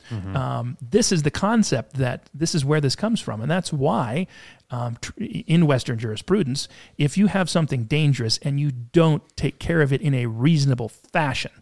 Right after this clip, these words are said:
Speaker 2: then you, you are responsible. Now, interestingly enough,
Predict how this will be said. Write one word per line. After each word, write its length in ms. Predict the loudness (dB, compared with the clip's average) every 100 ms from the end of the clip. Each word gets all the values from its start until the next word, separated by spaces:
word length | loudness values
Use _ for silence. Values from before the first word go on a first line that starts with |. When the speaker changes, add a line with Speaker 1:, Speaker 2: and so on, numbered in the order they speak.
| -20 -20 -20 -10
Speaker 2:
then 520 | 0 2 4 2 -2 -6 _ _
you, 560 | -20 -16 -6 0 2 2
you 200 | 2 4
are 100 | 6
responsible. 560 | 4 2 0 0 -2 -2
Now, 120 | -2
interestingly 580 | 0 2 2 0 -2 0
enough, 460 | 0 2 2 -2